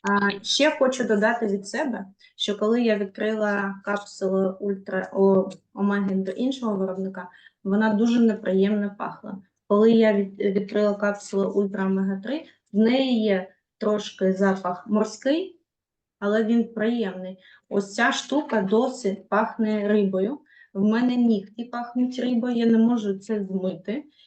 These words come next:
І я знаю, що деякі люди, деякі клієнти скаржаться на те, що коли вони приймають будь-які бади, а саме там і омегу три зазвичай, в них є присмак риб'ячого жиру і неприємний запах з рота.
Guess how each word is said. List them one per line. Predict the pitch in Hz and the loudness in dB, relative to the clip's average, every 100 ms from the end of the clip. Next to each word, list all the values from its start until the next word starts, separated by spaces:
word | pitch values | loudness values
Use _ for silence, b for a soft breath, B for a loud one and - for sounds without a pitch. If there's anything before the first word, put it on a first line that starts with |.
| b - | b -4
І | 214 | -2
я | 254 | 0
знаю, | 254 254 | 2 2
що | 254 - | 0 -2
деякі | 202 226 254 247 226 202 | 0 0 0 -2 -2 -2
люди, | 190 185 220 | -2 -4 -4
деякі | 214 202 202 196 | -2 -2 -2 -6
клієнти | 190 190 202 254 247 | -4 -2 -2 -4 -6
скаржаться | - 214 226 208 196 - | -4 -2 -2 -4 -6 -6
на | 196 196 | -6 -6
те, | 220 226 | -4 -4
що | - - 196 196 B B | -4 -4 -4 -6 B B
коли | - 220 | 0 2
вони | 220 220 214 | 2 2 0
приймають | 208 208 202 202 190 | -2 -2 -2 -2 -4
будь-які | 202 190 190 - 190 | -4 -4 -6 -4 -4
бади, | 190 254 262 | -2 -4 -2
а | 269 - 196 190 190 B B | -2 -2 -4 -4 -8 B B
саме | - 214 208 190 | -12 -4 -2 -2
там | 190 175 | -4 -6
і | |
омегу | 185 190 285 294 262 | -2 0 0 0 -2
три | 254 247 240 220 | -2 -4 -2 -2
зазвичай, | 220 202 208 - 202 202 202 B - | -4 -4 -6 -6 -6 -8 -10 B -6
в | 196 | 0
них | 214 254 - | 2 2 -2
є | 208 220 233 226 214 _ _ _ _ _ _ _ _ _ | -2 2 2 0 -4 _ _ _ _ _ _ _ _ _
присмак | 233 233 - 208 196 | -2 0 0 -4 -2
риб'ячого | 214 202 196 - 196 190 | -2 0 -2 -4 -4 -4
жиру | 214 302 226 - _ _ _ _ _ | -4 -4 -6 -12 _ _ _ _ _
і | 208 | -4
неприємний | 208 208 202 208 233 247 | -2 -4 -4 -2 2 2
запах | 202 208 208 208 | 0 -2 -4 -8
з | 190 | -8
рота. | 185 - 196 | -10 -10 -14